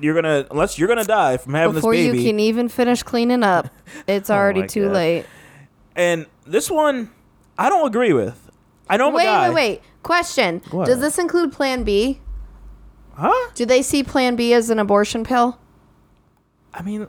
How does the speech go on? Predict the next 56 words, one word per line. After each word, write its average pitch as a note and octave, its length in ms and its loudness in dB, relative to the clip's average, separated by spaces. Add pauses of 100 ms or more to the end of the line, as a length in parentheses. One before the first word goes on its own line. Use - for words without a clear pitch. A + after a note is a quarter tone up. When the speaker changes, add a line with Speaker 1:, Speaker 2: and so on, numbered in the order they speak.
Speaker 1:
I A#3+ 100 -8
don't C4 140 -4
know. A3 180 0
They B3 80 -2
probably A3 320 2
don't A3 160 -2
sell C#4+ 300 2
it - 180 -2
in A#3 160 -4
Alabama. G#3 240 -2
Speaker 2:
Because B3 420 0
you B3+ 120 -4
know B3+ 180 0
how, B3+ 720 2
like, A#3 220 -2
some C#4 180 -2
people C4 320 0
will A#3 80 0
say B3 220 -4
that, F3+ 320 2
like, G3+ 180 -2
you A3 80 -8
can A3+ 140 -4
take A#3 180 0
Plan B3 260 -2
B A#3+ 140 -2
within, A3+ 240 0
like, G#3 160 -2
three A3+ 220 -4
days G#3 200 2
or G3+ 80 -4
something G3 280 -6
like F#3+ 180 -6
that F#3 220 2
to G#3 100 -4
try G3 240 0
and G3 180 2
prevent F#3+ 460 -2 (400)
an G3+ 100 0
unwanted F#3+ 380 2
pregnancy. F#3+ 380 -2
Say F#3+ 180 -4
you, F#3 160 -4
like, F3+ 240 -4
skipped - 300 -6
your F#3 80 0
birth F#3 220 2
control F3+ 720 0
or E3+ 340 -4 (100)
Speaker 1:
This F3+ 160 -6
article G#3 320 2
Speaker 2:
were G3+ 60 4
Speaker 1:
doesn't F#3+ 140 2
Speaker 2:
assaulted F#3 480 0
or F3+ 60 2
whatever. F3 540 2